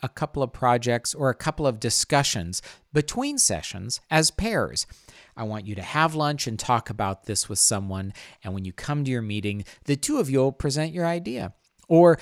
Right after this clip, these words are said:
you'll present what you talked about and what did you decide to learn from this. Learning and training does not have to be a guy in a suit at the front. It doesn't have to be hours of boring videos with lame quizzes between each one, okay?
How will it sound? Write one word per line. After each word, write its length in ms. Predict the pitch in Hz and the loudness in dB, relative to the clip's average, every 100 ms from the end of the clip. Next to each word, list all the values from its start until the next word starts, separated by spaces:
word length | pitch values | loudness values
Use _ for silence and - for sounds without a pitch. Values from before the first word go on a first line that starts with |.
| - | 0
you'll 140 | 185 196 | 0 0
present 360 | 196 180 185 | 0 -4 -4
what 160 | 185 - | -4 -6
you 80 | 180 | -6
talked 320 | 156 143 - | -4 -4 -4
about 300 | 110 85 - | -4 -4 -6
and 200 | 113 107 | -8 -2
what 140 | 139 143 | 0 0
did 180 | 127 | -2
you 80 | 123 | -4
decide 440 | 120 113 110 98 98 | -2 -2 0 -2 -4
to 100 | 101 | -8
learn 240 | 101 98 | -6 -6
from 220 | 92 82 85 | -8 -12 -14
this. 320 | - - - _ _ _ _ - - - _ | -8 -8 -8 _ _ _ _ -20 -20 -20 _
Learning 640 | 139 156 190 208 214 214 190 _ | 0 4 4 2 0 -2 -6 _
and 200 | - 113 | -10 -6
training 560 | - - 151 156 156 139 | -6 -2 0 0 0 -2
does 200 | 117 101 | -4 -4
not 520 | 113 117 123 120 104 _ _ - | -4 -4 -2 -4 -6 _ _ -10
have 400 | - 135 120 - | -4 -4 -4 -6
to 120 | 120 | -8
be 440 | 101 117 101 98 - _ _ - | -4 -4 -4 -8 -12 _ _ -10
a 80 | |
guy 280 | 120 120 127 | -4 -2 0
in 160 | 143 135 | 0 0
a 60 | |
suit 400 | 127 - 120 110 - | 2 2 2 -2 -4
at 160 | 117 - | -10 -8
the 80 | |
front. 540 | 107 - 92 82 78 - | -10 -8 -8 -10 -12 -12
It 120 | 135 | -6
doesn't 320 | 156 156 185 165 | 0 2 2 0
have 320 | 156 156 - | 0 0 -2
to 80 | 135 | -6
be 360 | 120 113 113 - - _ _ | -2 -2 -4 -6 -18 _ _
hours 580 | 139 139 139 143 143 - | 4 6 6 6 4 2
of 220 | 139 113 | -2 -4
boring 360 | 127 123 120 113 | -2 0 0 0
videos 720 | 117 120 117 113 113 113 - | 0 2 4 2 2 0 0
with 280 | 120 - 117 | -2 -4 -10
lame 560 | 113 120 135 135 131 | -6 -2 0 0 -2
quizzes 520 | 123 - 131 117 113 104 | -8 -2 0 0 -2 -4
between 400 | 107 - 117 110 | -6 -6 -4 -4
each 260 | 107 - | -6 -8
one, 360 | 98 92 87 98 | -8 -8 -8 -10
okay? 440 | 127 - 123 135 | -10 -4 -2 -2